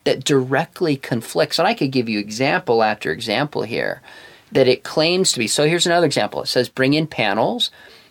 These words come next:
and specifically invite somebody from Planned Parenthood." But it doesn't say, "Invite somebody from a local pregnancy resource center." Why not hear both sides? If we're really interested in educating kids,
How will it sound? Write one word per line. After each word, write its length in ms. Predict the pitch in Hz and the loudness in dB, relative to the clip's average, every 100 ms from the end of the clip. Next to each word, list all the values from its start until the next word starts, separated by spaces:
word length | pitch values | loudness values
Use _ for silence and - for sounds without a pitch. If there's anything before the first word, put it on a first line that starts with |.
| - | -2
and 120 | 151 | 0
specifically 880 | - - 170 - 208 202 147 151 147 | 0 -2 -2 0 0 0 0 2 2
invite 520 | 151 139 135 143 170 - | 2 2 2 0 0 -2
somebody 480 | - 131 123 127 | -2 0 0 0
from 320 | 123 - 127 123 | -2 -2 -2 -2
Planned 520 | - 104 110 - - | -2 -2 -2 -4 -8
Parenthood." 640 | - 226 147 - - - - _ _ _ _ _ _ _ _ - _ | -4 -2 -2 -6 -10 -10 -20 _ _ _ _ _ _ _ _ -20 _
But 120 | 208 | -4
it 80 | 214 | 0
doesn't 340 | 226 240 247 | 0 0 -2
say, 340 | - - - - _ _ - | -2 -4 -6 -12 _ _ -2
"Invite 380 | 135 139 135 | 0 2 0
somebody 340 | - 127 113 107 | 0 -2 -2 -4
from 220 | - 113 | -4 -4
a 80 | 107 | 0
local 380 | 107 104 - 104 | 0 0 -2 -4
pregnancy 640 | - 110 107 101 - 107 | -2 -2 0 -2 -4 -4
resource 580 | 101 101 - - 98 - | -2 0 2 2 0 0
center." 560 | - 196 202 - - - _ _ _ _ _ | 0 0 -2 -6 -10 -14 _ _ _ _ _
Why 360 | 135 160 214 208 | 0 2 4 4
not 220 | 185 190 | 2 0
hear 200 | 190 175 | 0 2
both 260 | 156 170 - | 4 2 2
sides? 680 | - 226 285 - - - - _ _ | 0 0 -2 -4 -4 -6 -6 _ _
If 160 | - - | -8 2
we're 100 | 156 | 2
really 400 | 139 160 196 175 | 4 4 4 4
interested 440 | 170 160 - 147 | 0 -2 0 2
in 120 | 135 127 | 2 0
educating 560 | 156 208 - 139 113 | 0 -2 0 0 0
kids, 500 | - 107 190 - - | -2 -2 -2 -4 -10